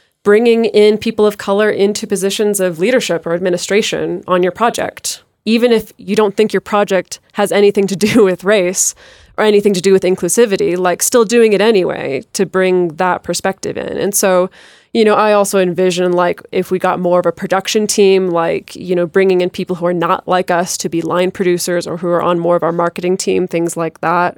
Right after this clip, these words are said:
Um, something that I would also like to implement, and I think we're actually pretty close to being able to implement this, um, would be creating a model wherein we could, uh, pay our guests, which is not a standard podcast model at all. Um,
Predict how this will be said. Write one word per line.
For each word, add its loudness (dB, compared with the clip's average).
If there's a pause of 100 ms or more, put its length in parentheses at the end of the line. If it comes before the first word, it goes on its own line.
Um, -4 (560)
something 0
that 2
I 0
would 0
also 2
like 2
to 0
implement, 2
and 2
I 4
think 0
we're 2
actually 0
pretty -4 (100)
close 0
to -4
being 2
able 4
to -4
implement 0
this, -2
um, -2
would 0
be -2
creating 0
a -2
model 0
wherein 2
we 0
could, -4 (100)
uh, 0
pay -2
our 0
guests, -4 (640)
which 2
is 2
not 4
a 2
standard 2
podcast -2
model -2
at 0
all. -4
Um, -4